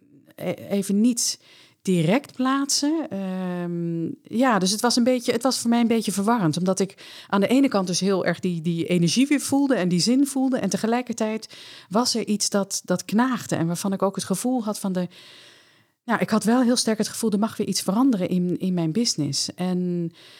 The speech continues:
ehm, ja, dus dat heb ik ook eventjes, nou ja, ook even wat, wat aandacht gegeven. Even kijken, van, ook bij mezelf even te raden gegaan,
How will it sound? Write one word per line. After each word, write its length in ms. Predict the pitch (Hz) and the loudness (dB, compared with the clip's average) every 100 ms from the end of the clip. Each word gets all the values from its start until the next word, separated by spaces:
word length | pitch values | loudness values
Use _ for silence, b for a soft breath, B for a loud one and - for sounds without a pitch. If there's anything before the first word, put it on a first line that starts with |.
| B B | B B
ehm, 540 | - 175 175 170 170 | -8 -6 -4 -4 0
ja, 160 | 240 233 | 2 2
dus 100 | 190 | 2
dat 140 | 233 | 0
heb 160 | 220 233 | 0 0
ik 80 | 226 | 0
ook 160 | 214 | 2
eventjes, 600 | 202 214 208 214 190 - | 2 0 -2 -2 0 -2
nou 180 | - 226 | 0 0
ja, 80 | 165 | 2
ook 160 | 170 185 | 2 0
even 260 | 180 175 | 0 -2
wat, 260 | 170 170 - | -2 -4 -4
wat 180 | 165 - | -6 0
aandacht 300 | 254 254 - | 2 2 0
gegeven. 360 | - 220 208 | -6 -4 -2
Even 180 | 190 185 | -4 -4
kijken, 280 | 196 185 175 | -4 -4 -4
van, 360 | 180 170 165 | -8 -8 -6
ook 140 | 170 180 | -4 0
bij 120 | 196 | 2
mezelf 320 | 190 233 247 | 4 4 2
even 220 | 208 294 | 2 0
te 80 | - | 0
raden 300 | 214 226 208 | 0 0 0
gegaan, 420 | 190 - 190 180 | -2 -4 -2 -2